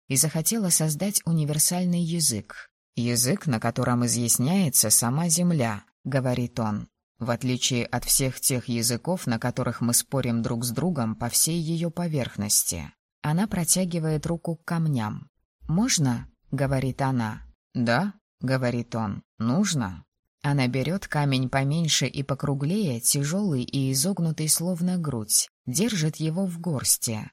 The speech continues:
кладет на место, ощупывает пальцами отверстие в камне побольше. Это просто круг, вырезанный в камне. Но это удивительно,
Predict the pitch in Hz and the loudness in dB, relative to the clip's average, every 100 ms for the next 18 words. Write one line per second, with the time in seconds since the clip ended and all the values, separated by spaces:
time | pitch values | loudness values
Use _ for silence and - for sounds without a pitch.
0 | - 147 139 147 190 185 190 160 117 - | -8 -4 -2 -2 -2 0 0 2 2 0
1 | - 113 - _ - 135 - 233 - 143 | -2 -8 -10 _ -4 0 0 0 0 0
2 | 131 131 - 185 190 160 143 135 131 139 | 0 -2 -4 -4 0 0 0 -2 -2 -4
3 | 185 - 151 135 - 170 170 165 160 175 | -2 -2 0 -2 -4 -4 -2 -2 -2 -4
4 | 151 135 110 - - - - - 151 147 | -2 -2 0 -2 -2 -10 -14 -6 -4 -2
5 | 139 147 156 151 139 175 240 - 123 160 | -4 -2 0 0 -4 -4 -4 -4 -2 0
6 | 196 175 190 202 196 - 151 110 104 104 | 0 0 2 0 -2 -4 -2 0 -2 -4
7 | 143 _ - 147 175 185 202 208 196 202 | -10 _ -2 0 0 -2 -2 0 0 2
8 | 202 - 113 113 107 - | 0 0 0 0 -2 -6